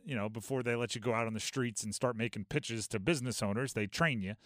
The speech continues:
And I went to a training, and they, they hammered us in the face with the rule of three. You gotta hear something three times to remember it. You gotta hear something three times to remember it.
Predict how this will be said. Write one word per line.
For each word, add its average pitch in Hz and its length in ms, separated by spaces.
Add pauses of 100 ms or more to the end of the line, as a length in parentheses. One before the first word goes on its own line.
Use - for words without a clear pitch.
(320)
And 110 100
I 110 60
went 131 160
to 143 120
a 135 40
training, 127 460 (240)
and 127 280
they, 151 380
they 151 240
hammered 170 540 (180)
us 151 240
in 143 140
the 123 100 (140)
face 139 420 (600)
with 120 100
the 120 100
rule 147 240
of 147 100
three. 104 280 (1200)
You 117 100
gotta 151 100
hear 165 180
something 165 320
three 180 220
times 180 380
to 185 80
remember 143 400
it. 92 40
You 120 60
gotta 156 200
hear 180 160
something 165 340
three 190 180
times 185 360
to 180 100
remember 156 380
it. - 80